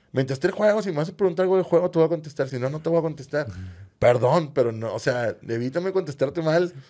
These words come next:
Speaker 2: Son dos
Speaker 1: No,
Speaker 2: horas,
Speaker 1: son
Speaker 2: son
Speaker 1: dos
Speaker 2: dos
Speaker 1: horas, dos
Speaker 2: horas, no
Speaker 1: horitas.
Speaker 2: pasa
Speaker 1: Al medio
Speaker 2: nada.
Speaker 1: tiempo, aguántala. No te lo preguntes y
Speaker 2: Sí.
Speaker 1: me dice medio tiempo.
Speaker 2: Exacto.
Speaker 1: Porque sí, te lo juro que en es-, en ese rato, en las dos horas que estoy en el estadio,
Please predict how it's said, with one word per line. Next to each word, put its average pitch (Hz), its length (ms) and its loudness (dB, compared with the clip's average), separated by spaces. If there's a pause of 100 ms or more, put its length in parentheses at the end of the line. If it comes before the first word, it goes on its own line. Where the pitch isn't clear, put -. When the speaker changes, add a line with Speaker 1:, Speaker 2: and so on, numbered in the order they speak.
Speaker 2:
Son 151 140 -2
dos 202 120 2
Speaker 1:
No, 123 80 4
Speaker 2:
horas, 202 380 -4
Speaker 1:
son 160 120 0
Speaker 2:
son 170 80 -2
Speaker 1:
dos 196 120 0
Speaker 2:
dos 208 100 0
Speaker 1:
horas, 214 160 0
dos 208 140 0
Speaker 2:
horas, 220 140 2
no 196 60 -8
Speaker 1:
horitas. 180 260 -2
Speaker 2:
pasa - 260 -2
Speaker 1:
Al 127 80 2
medio 143 140 6
Speaker 2:
nada. 190 100 6
Speaker 1:
tiempo, 196 240 0
aguántala. 190 460 2
No 143 100 -4
te 208 80 -8
lo 202 80 -6
preguntes 175 300 0
y - 20 -6
Speaker 2:
Sí. 190 60 -6
Speaker 1:
me 165 60 -2
dice 170 200 -2
medio 165 160 -4
tiempo. 175 380 -6
Speaker 2:
Exacto. 98 680 -8
Speaker 1:
Porque 127 360 6
sí, 131 600 2 (520)
te 127 100 0
lo 117 100 2
juro 131 220 4
que 143 220 2
en 117 120 -6
es-, 131 140 -4
en 123 140 -4
ese 139 180 -2
rato, 147 320 0
en 120 60 -4
las 110 100 -4
dos 127 140 0
horas 156 120 -2
que - 60 -18
estoy 139 160 -6
en 147 80 -6
el 135 60 -4
estadio, 151 480 -2